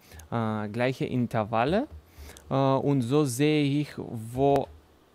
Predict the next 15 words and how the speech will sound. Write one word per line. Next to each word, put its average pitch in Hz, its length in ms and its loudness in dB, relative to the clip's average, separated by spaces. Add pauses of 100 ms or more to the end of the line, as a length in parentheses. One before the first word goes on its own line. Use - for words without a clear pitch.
(200)
äh, - 20 -4
am 123 540 2
meisten 127 720 0 (320)
Ticks - 320 -2
entstanden 117 720 2
sind, 110 180 -4 (100)
w-, 113 120 -8 (180)
wo 120 320 0
mehrere 123 760 0
Änd-, 135 360 2 (140)
Änderungen 135 800 4 (220)
von 123 300 4
dem 113 200 4
Preis 113 420 2
gab, 104 280 -4